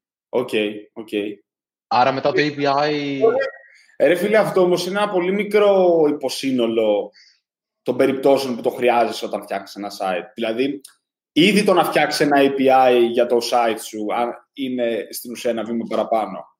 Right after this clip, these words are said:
Speaker 2: Σωστά.
Speaker 1: If, if you think about it. Δηλαδή, πρέπει να έχεις λόγο να το κάνεις έτσι κι αλλιώς.
Speaker 2: Ναι, αλλά α-, αυτή είναι η περίπτωση του GitHub. Το GitHub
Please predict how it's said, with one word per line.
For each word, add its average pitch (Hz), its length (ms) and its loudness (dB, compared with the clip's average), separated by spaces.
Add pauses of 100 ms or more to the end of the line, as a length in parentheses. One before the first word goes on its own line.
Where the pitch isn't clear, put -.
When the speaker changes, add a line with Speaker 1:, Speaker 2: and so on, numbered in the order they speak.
(600)
Speaker 2:
Σωστά. - 640 -2
Speaker 1:
If, 131 260 -4
if - 60 -8
you 120 160 -4
think 110 260 2
about 104 240 4
it. - 80 -8
Δηλαδή, 113 300 2
πρέπει 139 160 2
να 165 80 6
έχεις 151 160 0
λόγο 165 240 6
να 165 80 4
το - 60 -2
κάνεις 165 280 0
έτσι 165 240 0
κι - 80 2
αλλιώς. 104 440 -2 (1600)
Speaker 2:
Ναι, 165 160 2
αλλά 123 180 6 (340)
α-, 127 200 -2
αυτή - 220 -4
είναι 175 120 0
η 175 60 4
περίπτωση 170 380 -2
του 143 100 -4
GitHub. - 20 -6
Το 117 60 0
GitHub 139 320 -2